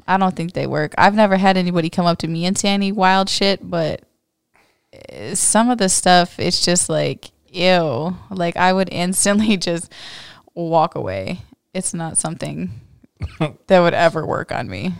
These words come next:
Speaker 2: So, uh, if someone came up to you and said, "There must be something wrong with my phone because it doesn't have your number in it," that wouldn't work?
Speaker 1: I would literally just roll my eyes and walk away. That shit is so fucking corny to me.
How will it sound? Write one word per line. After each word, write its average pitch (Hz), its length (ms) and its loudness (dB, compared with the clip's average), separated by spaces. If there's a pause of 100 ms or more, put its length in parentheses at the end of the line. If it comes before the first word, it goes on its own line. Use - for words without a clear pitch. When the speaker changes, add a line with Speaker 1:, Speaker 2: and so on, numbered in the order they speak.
(200)
Speaker 2:
So, 104 540 4 (360)
uh, 98 300 2 (400)
if 113 140 4
someone 113 340 6
came 117 200 8
up 101 140 6
to - 120 6
you 107 160 8
and 101 100 8
said, 101 280 4
"There 98 120 4
must 98 220 6
be 107 100 2
something 101 360 4
wrong 98 260 8
with 95 280 2
my 95 160 4
phone 98 300 2
because 90 560 -4 (480)
it 113 120 -6
doesn't 101 220 0
have 98 180 2
your 92 140 2
number 98 300 4
in 107 140 6
it," - 100 -4 (340)
that 101 120 4
wouldn't 95 300 4
work? 101 260 2 (200)
Speaker 1:
I 196 180 4
would 185 240 0
literally 175 500 0
just 180 220 -6
roll 156 180 0
my 147 180 -4
eyes 135 200 -4
and 165 100 -8
walk 143 180 -6
away. 101 180 -4
That 185 160 0
shit 185 220 0
is 170 160 -2
so 180 260 0
fucking 175 380 -4
corny 165 420 -4
to - 140 -8
me. 156 360 -8